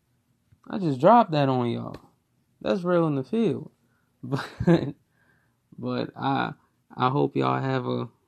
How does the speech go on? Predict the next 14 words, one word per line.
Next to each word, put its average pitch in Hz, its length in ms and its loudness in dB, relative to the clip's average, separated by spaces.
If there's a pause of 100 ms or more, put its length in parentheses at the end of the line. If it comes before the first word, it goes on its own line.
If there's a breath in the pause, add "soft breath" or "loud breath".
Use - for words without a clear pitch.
(120)
a 127 100 -6
good 127 300 2
rest 127 260 -4
of - 60 -12
y'all 123 260 -2
day. 127 360 0 (480)
I'ma 131 220 2
give 127 260 2
y'all 131 600 0
a, 123 360 -2
a 117 40 -6
story 139 560 6
later 135 300 2
on. 131 560 -2